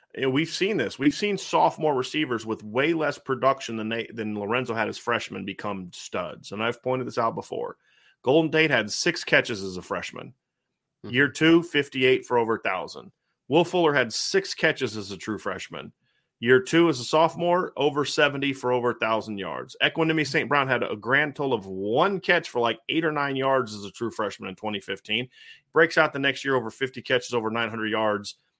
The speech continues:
Speaker 1: Would have been over a thousand if they played the bowl game that year. I mean, we've seen this over and over and over again. Miles Boykin had, like, thirteen career catches going into two thousand eighteen.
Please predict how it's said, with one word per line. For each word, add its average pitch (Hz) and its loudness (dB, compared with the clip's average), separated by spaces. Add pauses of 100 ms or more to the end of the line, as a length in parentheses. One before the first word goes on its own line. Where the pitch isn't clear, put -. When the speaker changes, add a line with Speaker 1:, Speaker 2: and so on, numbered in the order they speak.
(100)
Speaker 1:
Would 131 2
have 123 0
been 127 2
over 117 2
a 107 -2
thousand 107 0
if - -12
they 107 -2
played 104 -8
the 92 -8
bowl 95 -4
game 85 -12
that 69 -12
year. 60 -16 (440)
I 143 -4
mean, 151 2
we've 160 2
seen 185 2
this 143 -2
over 143 4
and 117 0
over 135 0
and 110 -2
over 131 0
again. 98 -4
Miles 139 0
Boykin 143 -2
had, 135 -2
like, 123 0 (220)
thirteen 147 -2
career 143 -2
catches 120 -4
going 104 -2
into 92 -12
two 110 -14
thousand 90 -8
eighteen. 78 -14